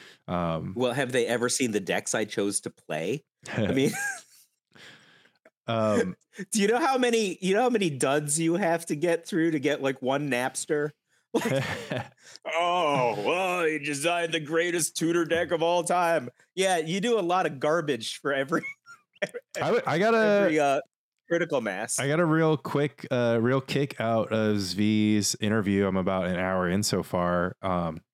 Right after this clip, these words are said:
Speaker 1: on Humans of Magic, talking a bit about bre-, brewing. I encourage all of our listeners to,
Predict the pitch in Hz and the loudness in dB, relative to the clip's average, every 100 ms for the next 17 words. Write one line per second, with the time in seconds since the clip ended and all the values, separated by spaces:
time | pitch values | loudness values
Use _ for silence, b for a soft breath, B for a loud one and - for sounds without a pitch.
0 | - 98 90 117 143 98 85 85 90 90 | -8 -4 -2 0 0 -2 -2 -2 -4 -4
1 | 87 82 95 90 82 90 90 85 80 98 | -6 -4 -4 -4 -4 -4 -2 -2 -2 -4
2 | 95 - 95 95 92 107 _ _ - 92 | -6 -2 -2 0 -2 -6 _ _ -4 -2
3 | - 101 - - 104 101 98 87 90 - | 0 0 0 -2 0 0 0 0 -2 -2
4 | 90 82 - 90 87 82 | -4 -4 -6 -4 -4 -6